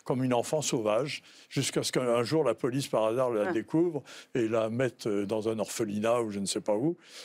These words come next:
Speaker 1: Mais pendant deux, trois mois, elle a eu une espèce de, d'illumination, de liberté
Speaker 2: Mm.
Speaker 1: totale. C'est pourquoi cette histoire de la visiteuse, bon, ça, ça, je la trouve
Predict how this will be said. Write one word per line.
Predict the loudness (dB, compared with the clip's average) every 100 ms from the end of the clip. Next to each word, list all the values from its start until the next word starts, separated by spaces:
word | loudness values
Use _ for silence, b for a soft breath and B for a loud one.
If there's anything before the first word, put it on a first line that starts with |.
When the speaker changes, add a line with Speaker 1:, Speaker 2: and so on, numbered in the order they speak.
| B
Speaker 1:
Mais | 0 0 -2 -4
pendant | 0 0 0 -2 -4 -14 -12 -12 -12
deux, | -2 0 0
trois | 0 0
mois, | 0 0
elle | 2
a | 2
eu | 2 0 -2 -10 B B B
une | 0
espèce | 0 0 -2 0
de, | 0 2 -2 -6 B B B -4
d'illumination, | 2 4 4 4 4 2 2 2
de | 2
liberté | 0 0 0 -2 0
Speaker 2:
Mm. | -2
Speaker 1:
totale. | -2 0 0 0 -6 _ b b b
C'est | -8
pourquoi | -6 -4 -2 -2
cette | -4 -6 -6
histoire | -4 -2 0 0
de | 0
la | 0
visiteuse, | 0 0 -2 0 -2 -2
bon, | -4
ça, | -2 -2 -4 B B B
ça, | -2 0 0 -6 -8 B B
je | -2
la | -2
trouve | -2 -6